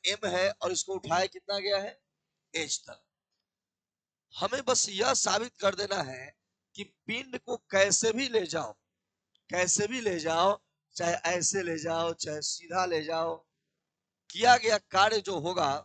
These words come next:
दोनों स्थिति में क्या होगा? बराबर। मतलब मैं यह साबित करने जा रहा हूं कि पिंड द्वारा कैसे भी स्थिति में, माने किसी भी तरह से आप ले जा रहे हो, अगर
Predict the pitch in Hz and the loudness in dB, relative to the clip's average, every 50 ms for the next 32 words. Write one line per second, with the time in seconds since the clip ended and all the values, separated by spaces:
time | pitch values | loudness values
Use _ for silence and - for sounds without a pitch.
0 | _ _ - 165 175 185 196 196 180 - 185 - 185 180 175 170 - 196 185 160 | _ _ -10 -10 -8 -8 -8 -8 -10 -12 -14 -16 -16 -14 -14 -10 -8 -6 -6 -6
1 | 147 139 120 107 - 120 117 110 101 - _ _ _ _ _ _ _ _ _ _ | -8 -12 -16 -18 -20 -18 -16 -16 -16 -18 _ _ _ _ _ _ _ _ _ _
2 | _ _ - 180 190 - - 269 262 - _ _ _ 202 202 202 185 208 254 269 | _ _ -4 -4 -4 -2 0 -2 -2 -2 _ _ _ -4 -2 0 0 2 2 2
3 | 233 - 214 208 220 226 - - 202 202 190 185 180 165 156 143 139 135 135 143 | 2 2 2 0 0 -2 -6 -4 -4 -4 -4 -4 -6 -4 -4 -4 -2 -4 -4 -6
4 | 160 185 - _ _ _ _ _ _ - 190 - - _ - - 220 247 254 247 | -8 -10 -14 _ _ _ _ _ _ -14 -14 -14 -14 _ -10 -8 -8 -6 -2 -2
5 | 240 - 226 208 202 208 214 226 226 - 233 226 - _ _ _ _ _ _ _ | -2 0 2 2 4 4 4 4 4 2 0 -4 -6 _ _ _ _ _ _ _
6 | - - 196 196 208 202 - - 233 233 233 254 285 269 254 214 - 233 - - | 0 4 6 6 6 6 2 2 2 2 2 0 -4 -4 -4 -6 -8 -10 -12 -8
7 | - 180 156 120 117 - _ _ _ _ _ _ _ - 170 180 190 - _ - | -8 -8 -8 -10 -16 -20 _ _ _ _ _ _ _ -14 -10 -10 -10 -10 _ -12
8 | 190 202 - - 277 269 262 269 262 - 247 233 220 202 175 - - 139 135 135 | -6 -4 -4 -2 -2 -4 -4 -6 -6 -2 0 2 2 2 2 0 -4 -6 -12 -20
9 | - _ _ _ _ _ - 143 180 202 - 202 190 185 214 226 240 220 220 190 | -20 _ _ _ _ _ 0 2 2 2 2 -2 -4 0 0 2 2 2 2 2
10 | 180 180 190 196 202 190 196 170 | 2 0 -2 -4 -2 -2 -2 -4